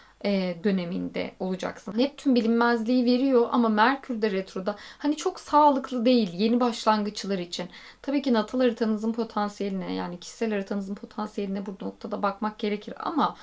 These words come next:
yani çok da tatlış olmaya da bilir. O an çok güzel olabilir ama arkasında mutlaka bilmediğiniz şeyler çıkar.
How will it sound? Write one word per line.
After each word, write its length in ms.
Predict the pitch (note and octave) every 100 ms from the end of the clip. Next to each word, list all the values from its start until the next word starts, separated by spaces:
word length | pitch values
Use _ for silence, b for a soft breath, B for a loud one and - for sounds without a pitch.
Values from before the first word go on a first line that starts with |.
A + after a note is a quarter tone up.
| B B D4+
yani 180 | D4 D4
çok 220 | F4 -
da 120 | C4+
tatlış 560 | C4+ C4 B3+ C#4+ - B B -
olmaya 440 | C#4 D#4 B3 A3+ A3+
da 100 | A#3
bilir. 200 | F#3 - -
O 100 | C#4
an 220 | D4+ D4+
çok 260 | D4 -
güzel 240 | C#4 C4 C#4+
olabilir 500 | C#4+ C#4+ C#4+ E4+ - B B
ama 180 | B3+ -
arkasında 640 | B3+ B3 C#4 C4 C4+ B3
mutlaka 800 | B3+ E4+ - A#3+ A3+ F#3+ F#3 -
bilmediğiniz 680 | A#3+ B3+ D#4 A3 A#3+ B3+ C4
şeyler 440 | - G3 F#3+ F3 -
çıkar. 420 | - - -